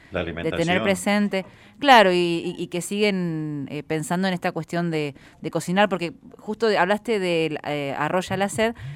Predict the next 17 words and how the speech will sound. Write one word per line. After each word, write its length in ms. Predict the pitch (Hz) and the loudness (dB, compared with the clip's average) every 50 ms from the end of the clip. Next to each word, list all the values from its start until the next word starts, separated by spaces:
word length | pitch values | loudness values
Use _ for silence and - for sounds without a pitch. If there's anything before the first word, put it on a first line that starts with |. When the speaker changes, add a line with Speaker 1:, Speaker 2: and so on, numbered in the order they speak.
| - - | -12 -8
Speaker 2:
y 80 | - 180 | -4 -2
me 100 | 185 180 | 0 2
parece 400 | - 190 202 208 - 247 226 226 | 2 2 2 2 2 0 0 0
que, 280 | - 180 180 202 208 - - - - - - - | 2 2 2 0 0 -4 -10 -20 -20 -18 -12 -8
eh, 560 | - 165 156 156 151 151 147 143 143 143 - - - - | -4 -4 -2 -2 -2 -2 -2 -2 -4 -6 -10 -12 -8 -4
terminamos 380 | 180 170 175 185 202 226 240 | -2 0 2 2 4 4 4
comprando 480 | - - 208 190 175 190 208 214 220 214 | 4 4 2 4 4 4 6 6 6 6
mucho, 680 | 202 208 202 - - 214 190 170 165 156 151 147 139 - | 4 4 2 2 2 4 4 4 4 4 2 2 0 -4
mucho 220 | - 160 175 - 185 | -6 -6 -4 -4 -2
eslogan, 480 | 170 165 196 214 226 226 214 196 180 | 2 6 8 10 10 10 10 8 6
mucho 320 | 175 180 185 - - 180 170 | 4 2 0 0 0 2 4
marketing 540 | 190 220 233 214 208 - 185 170 139 165 160 | 6 8 8 8 6 4 0 -2 -2 -4 -4
respecto 400 | 160 151 147 - 175 - - 170 | -4 -4 -4 -4 -6 -4 -2 0
de 120 | 165 165 | 0 2
la 100 | 160 160 | 2 0
comida 600 | 160 175 175 185 190 190 180 180 180 190 208 214 - | 0 0 0 0 0 0 0 2 0 0 0 -2 -6
ultraprocesada, 1040 | - 147 151 156 - - 156 151 - 156 151 160 160 - - 180 165 165 170 185 208 | -6 -6 -6 -4 -4 -4 -4 -4 -4 -8 -10 -10 -10 -4 0 2 2 2 2 2 0